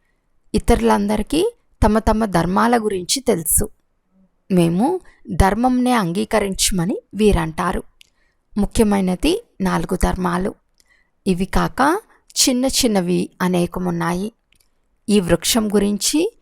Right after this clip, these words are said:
సృష్టి చక్రం గురించి మీకు ఇప్పుడే తెలిసింది. దేవీ దేవతా ధర్మం పేరే అదృశ్యం చేసేశారు. మళ్ళీ బాబా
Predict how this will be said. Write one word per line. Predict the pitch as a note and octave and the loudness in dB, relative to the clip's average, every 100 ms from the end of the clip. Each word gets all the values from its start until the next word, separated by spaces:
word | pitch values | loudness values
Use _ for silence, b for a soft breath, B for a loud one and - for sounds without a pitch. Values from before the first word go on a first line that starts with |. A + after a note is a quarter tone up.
| _ - | _ -6
సృష్టి | - G#3+ A3 - C4 | -2 2 0 0 0
చక్రం | C#4 A#3+ A3+ A3 | 0 0 0 0
గురించి | G3 F#3+ F#3 - F3 F3+ - _ - | 0 0 -2 -2 -2 -4 -8 _ -6
మీకు | A3 A#3+ A#3 | 0 2 2
ఇప్పుడే | F3 - F3 | 0 -2 -4
తెలిసింది. | G3 A3+ F3 - F#3+ F#2 - _ _ _ _ _ _ _ _ E3 | -2 -4 -2 -2 -2 -4 -10 _ _ _ _ _ _ _ _ 2
దేవీ | G3+ G#3 A3 B3+ | 6 6 4 -2
దేవతా | A3 F#3 F3+ F#3+ A3 | 2 2 2 2 2
ధర్మం | G3+ F3+ E3+ F3+ F3 | 2 0 -2 -2 -4
పేరే | - E3 F3 C4+ G#4+ _ _ - | 0 0 2 0 -2 _ _ -2
అదృశ్యం | F#3 G3+ G3+ - G3+ - F3+ | 0 0 -2 -2 -2 -2 -2
చేసేశారు. | F3 F#3+ - F3 F3+ - _ _ _ _ _ _ F#3+ | 0 0 0 -2 -2 -6 _ _ _ _ _ _ 0
మళ్ళీ | E3+ E3+ G3 | 2 2 0
బాబా | F3 E3+ E3+ G3+ D#4 | 0 -2 2 2 2